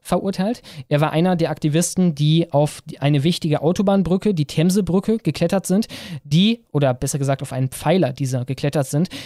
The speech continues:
Äh, diese musste daraufhin vierzig Stunden lang gesperrt werden. Er hat jetzt eine zwei Jahre und sieben Monate Haftstrafe bekommen.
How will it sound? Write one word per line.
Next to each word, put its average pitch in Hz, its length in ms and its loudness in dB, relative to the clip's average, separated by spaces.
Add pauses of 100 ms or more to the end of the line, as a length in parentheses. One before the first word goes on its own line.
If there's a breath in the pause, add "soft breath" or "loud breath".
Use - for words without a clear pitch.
(120)
Äh, 139 160 0
diese 151 180 2
musste 175 300 2
daraufhin 156 360 2
vierzig 170 400 -2
Stunden 156 300 0
lang 143 140 0
gesperrt 135 420 -4
werden. 180 300 0 (320 loud breath)
Er 151 100 4
hat 156 140 0
jetzt - 280 -2
eine 135 220 0
zwei 139 260 0
Jahre 147 280 2
und 135 160 -4
sieben 147 180 0
Monate 139 320 0
Haftstrafe 170 480 -2
bekommen. 175 360 2